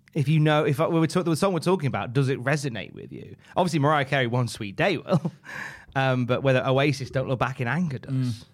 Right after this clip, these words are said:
Speaker 1: intrigued to know. Uh, one bit of video game news this week.
Speaker 2: Oh, hit me.
Speaker 1: Massive bit of video game news this week, as we get our first, the first ever encounter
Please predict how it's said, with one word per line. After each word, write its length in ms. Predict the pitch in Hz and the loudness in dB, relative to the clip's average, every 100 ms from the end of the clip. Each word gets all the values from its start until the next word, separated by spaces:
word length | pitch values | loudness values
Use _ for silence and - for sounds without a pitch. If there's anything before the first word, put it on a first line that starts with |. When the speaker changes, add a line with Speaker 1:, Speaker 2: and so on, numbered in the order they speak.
| - | -2
Speaker 1:
intrigued 540 | 139 131 - 135 123 | 2 2 2 -2 -2
to 80 | - | -2
know. 280 | 139 156 101 - - - - | -2 -2 -4 -10 -20 -10 -2
Uh, 120 | 117 | 0
one 280 | 123 170 170 | 4 4 4
bit 80 | 147 | 4
of 100 | 120 | 2
video 340 | 156 147 143 | 2 4 4
game 280 | 135 127 120 | 2 0 0
news 240 | 127 120 | -2 -4
this 180 | 127 - | -6 -4
week. 300 | 143 156 147 | -2 -2 0
Speaker 2:
Oh, 140 | 131 113 | 0 0
hit 160 | 117 | -2
me. 140 | 110 - _ _ _ - 107 | -4 -10 _ _ _ -20 -10
Speaker 1:
Massive 680 | 117 127 156 147 - 104 | -2 0 0 -4 -6 -8
bit 120 | - 104 | -8 -10
of 80 | |
video 180 | 101 98 | -8 -8
game 180 | 98 95 | -8 -8
news 220 | 95 95 | -6 -8
this 180 | 98 - | -10 -6
week, 360 | 113 139 - - - - - - - | -4 -4 -8 -20 -20 -20 -20 -12 -6
as 560 | 123 123 120 - - - - _ - - 139 | -2 -2 -4 -8 -14 -16 -20 _ -20 -16 -6
we 120 | 143 139 | -4 -2
get 160 | 147 | 0
our 140 | 139 135 | 0 -2
first, 640 | - 175 208 202 - - - _ | 0 4 4 2 -4 -12 -14 _
the 100 | 151 | -4
first 420 | 135 214 262 262 - - | 0 2 2 2 -4 -4
ever 360 | 247 277 262 247 | 0 2 4 4
encounter 720 | 247 - 233 226 - 151 | 0 0 0 0 0 -2